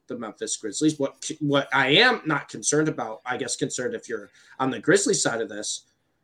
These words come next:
those Lakers role players, man, they're getting better every game. They're getting better every single game. And I think that's probably the,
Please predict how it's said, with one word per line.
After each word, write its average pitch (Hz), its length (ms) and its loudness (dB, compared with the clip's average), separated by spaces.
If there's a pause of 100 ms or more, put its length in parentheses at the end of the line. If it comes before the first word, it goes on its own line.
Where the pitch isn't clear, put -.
(220)
those - 180 -4
Lakers 104 400 -6
role 117 160 -4
players, 92 420 -12
man, 117 140 -8
they're 170 140 -4
getting 151 320 -6
better 147 240 0
every 147 200 0
game. 208 320 -4 (580)
They're 349 140 0
getting 349 240 4
better 320 260 10
every 285 260 8
single 277 400 4
game. 311 360 2 (180)
And 226 120 10
I 247 80 8
think 254 240 2
that's 254 260 6
probably 240 360 6
the, - 220 0